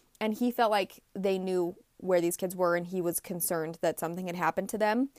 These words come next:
And at first he was cooperating with police, and he tried to, like, do a wire for them so that they could get information from Melanie on a recording, et cetera. But then it seems like he pretty quickly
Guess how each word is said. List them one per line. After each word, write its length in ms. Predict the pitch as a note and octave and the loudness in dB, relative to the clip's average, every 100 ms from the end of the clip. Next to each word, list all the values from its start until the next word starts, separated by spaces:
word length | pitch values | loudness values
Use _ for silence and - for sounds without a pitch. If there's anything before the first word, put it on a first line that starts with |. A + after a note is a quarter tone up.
| - - - - | -20 -20 -14 -2
And 160 | A3 | 0
at 80 | C#4+ | 2
first 260 | - C4+ - | 4 4 4
he 80 | A#3+ | 2
was 180 | A3 | 2
cooperating 640 | G#3+ G#3+ G3 G3 F#3+ F#3 F3 | 2 2 4 4 -2 -2 -6
with 160 | F#3 | -8
police, 340 | - G#3+ A3+ B3 | -4 0 2 2
and 120 | G3+ | 0
he 80 | G3+ | -2
tried 240 | - F#3 | 2 2
to, 220 | G#3 F#3 | 4 2
like, 280 | F3 E3 E3+ | 2 2 2
do 100 | G3 | 4
a 80 | F3 | 4
wire 540 | E3+ E3 F#3 F#3+ A3 A3+ | 4 4 4 2 -2 0
for 180 | A#3+ A3+ | 2 4
them 240 | A3+ A#3 | 4 2
so 100 | A#3 | 2
that 140 | F#3 F3 | 2 2
they 100 | F3 | 0
could 160 | F3 | 0
get 380 | F#3 E3+ - - - | 0 0 -2 -10 -8
information 500 | F#3+ F#3 E3+ F3 E3+ | -8 -2 -2 -2 -4
from 300 | - C4+ B3 | 2 4 4
Melanie 360 | G3+ G3+ G3 | 0 -2 -2
on 120 | F3+ D#3 | -2 -2
a 40 | |
recording, 440 | F3+ A3 G#3+ G3 | 0 2 2 2
et 100 | - | -2
cetera. 340 | - B3+ F#2 - - - - - _ | 2 4 2 0 -8 -20 -20 -20 _
But 200 | A3+ F#3+ | 2 4
then 420 | G#3 G#3 G#3 G#3 - _ | 8 8 8 2 -6 _
it 140 | G#3 - | 0 2
seems 220 | A#3 B3 | 2 2
like 160 | D4 C4+ | 2 0
he 80 | |
pretty 280 | A#3 A#3 G#3+ | 0 2 2
quickly 560 | - F#3+ - F#3+ F#3+ | 2 -2 0 0 -2